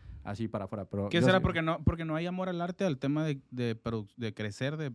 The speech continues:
Speaker 2: de, no sé cómo decirlo, de... Sí, de crecer, ¿no?
Speaker 1: Pues sí, yo, o sea,
Speaker 2: ¿Un
Speaker 1: de,
Speaker 2: producto?
Speaker 1: de ambas
Speaker 2: Yo,
Speaker 1: cosas,
Speaker 2: yo,
Speaker 1: ¿no?
Speaker 2: yo acabo de encontrar un proveedor, este,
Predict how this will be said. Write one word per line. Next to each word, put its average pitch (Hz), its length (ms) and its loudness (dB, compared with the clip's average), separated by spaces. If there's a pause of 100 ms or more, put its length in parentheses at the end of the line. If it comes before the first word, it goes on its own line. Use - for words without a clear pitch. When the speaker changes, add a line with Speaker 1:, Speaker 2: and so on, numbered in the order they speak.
(100)
Speaker 2:
de, 104 360 -8
no 113 180 -6
sé 113 140 -6
cómo 117 260 -4
decirlo, 104 380 -6
de... 90 120 -10 (220)
Sí, 226 140 -4
de 214 100 -2
crecer, 151 340 -4
¿no? 220 140 -2 (400)
Speaker 1:
Pues 120 160 0
sí, 214 260 -8
yo, 170 220 -6
o 147 60 2
sea, 143 140 6
Speaker 2:
¿Un 131 80 0
Speaker 1:
de, 117 40 0
Speaker 2:
producto? 135 340 0
Speaker 1:
de 147 100 2
ambas 185 260 -2
Speaker 2:
Yo, - 20 -20
Speaker 1:
cosas, 175 280 4
Speaker 2:
yo, 185 120 6
Speaker 1:
¿no? - 80 -2
Speaker 2:
yo 175 100 6
acabo 190 160 2
de 220 60 4
encontrar 160 460 2
un 147 160 2
proveedor, 160 560 4
este, 120 1600 -2